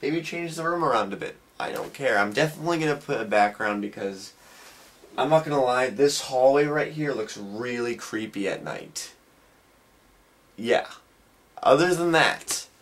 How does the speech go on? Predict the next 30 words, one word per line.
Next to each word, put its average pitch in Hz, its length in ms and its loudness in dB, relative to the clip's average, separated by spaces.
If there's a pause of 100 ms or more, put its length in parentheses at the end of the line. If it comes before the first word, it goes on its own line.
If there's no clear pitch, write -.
(560)
um, 110 640 -2 (840)
that's 143 240 2
about 123 320 6
it. 170 240 4
But 143 140 6
I'm 196 60 0
gonna 202 140 2
throw 156 460 6
in 156 80 4
a 156 40 4
question 107 460 -2
real 95 140 -6
quick. - 320 -8
This - 140 -10
is 135 180 -6
not 131 640 4
my 123 340 0
question. - 600 0 (340)
It's 120 200 -2
from 127 240 2
my 113 200 2
boss. 104 580 2
I 110 180 -2
take 107 240 -6
no 214 380 10
credit 190 280 -2
for - 120 -12
this 156 140 -6
question 135 520 -8 (480)
whatsoever. 117 760 0